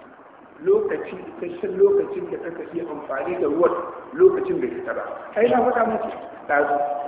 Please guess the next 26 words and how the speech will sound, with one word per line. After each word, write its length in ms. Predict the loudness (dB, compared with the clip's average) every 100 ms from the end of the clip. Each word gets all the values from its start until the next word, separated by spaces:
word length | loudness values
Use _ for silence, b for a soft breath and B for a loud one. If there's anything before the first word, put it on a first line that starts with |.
| -8
Na 140 | 2 4
ce 160 | 8 6
ko 180 | 10 10
ga 160 | 10 8
ruwa, 340 | 6 6 8 6 4 -2 -6 -6
ko 180 | 6 8
lahiya 500 | 10 10 10 8 6
lau 160 | 6 6
ko 200 | 10 8 8
ga 120 | 4
ruwa, 300 | 2 2 2 0 -4 -8 -8
in 140 | 2 8
ya 100 | 8
zama 260 | 8 4
to 200 | 0 -2 2
saura 320 | 4 4 2
minti 300 | 0 -4 -6
biyu 240 | 2 6
rana 280 | 8 6 4
ta 100 | 2
wata 220 | 2 2
ba 80 | 0
kai 140 | 0 -2
kallon 280 | 0 0 0
la'asar 340 | -2 -4 -6
ba. 120 | -6